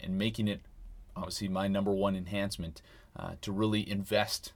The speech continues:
the time and energy to inspire the current members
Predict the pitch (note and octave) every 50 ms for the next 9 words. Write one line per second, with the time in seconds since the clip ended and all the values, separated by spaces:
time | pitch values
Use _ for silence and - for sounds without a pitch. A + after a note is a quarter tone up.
0 | - - - F2+ - - - F2 F2+ F#2+ F#2+ F#2 E2 F2 F#2 F2+ F#2 F2+ E2 -
1 | F#2 F2 E2+ - - - - - - - - - - G#2 G2 F#2 F2 - - F2
2 | F#2 - - - - G#2 G#2+ A#2 A#2+ G#2+ G2+ - - - A2+ A2 G2+ F#2 G2+ F#2+
3 | F#2+ E2 F#2 F#2+ F#2+ - -